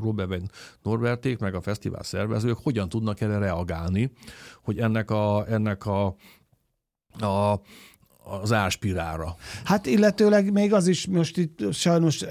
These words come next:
Speaker 2: le is járt a beszélgetésre szánt időnk, hogy az a fajta, az a fajta, ö,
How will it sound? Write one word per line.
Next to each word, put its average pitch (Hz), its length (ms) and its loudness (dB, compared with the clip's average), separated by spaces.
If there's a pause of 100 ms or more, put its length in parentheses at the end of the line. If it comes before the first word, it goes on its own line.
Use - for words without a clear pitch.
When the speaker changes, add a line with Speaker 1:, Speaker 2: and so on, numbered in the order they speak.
(260)
Speaker 2:
le 160 140 2
is 147 200 0
járt 151 240 2
a 156 40 4
beszélgetésre 151 680 2
szánt 156 340 2
időnk, 170 300 4
hogy 165 280 2
az 185 160 2
a 208 60 6
fajta, 160 640 2 (520)
az 226 100 6
a 185 80 6
fajta, 165 500 4
ö, - 100 -2